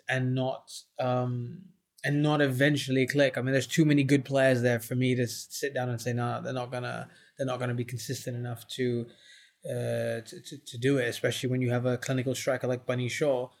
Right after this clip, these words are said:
Um, it's, you know, it's, you've, you've got, got that spine there that I think is,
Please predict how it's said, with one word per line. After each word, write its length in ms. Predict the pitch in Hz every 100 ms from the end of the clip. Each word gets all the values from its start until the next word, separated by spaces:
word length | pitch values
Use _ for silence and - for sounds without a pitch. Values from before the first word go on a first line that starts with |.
| _ _
Um, 520 | 135 127 123 120 117 110 - -
it's, 580 | 123 - - - - -
you 140 | -
know, 220 | - -
it's, 200 | 123 - -
you've, 220 | 131 123 123
you've 240 | 127 123
got, 260 | 135 131 139
got 140 | 131
that 140 | 123 120
spine 460 | - - 135 135
there 120 | 123 117
that 100 | 120
I 100 | 117
think 260 | 113 120
is, 300 | 117 110 107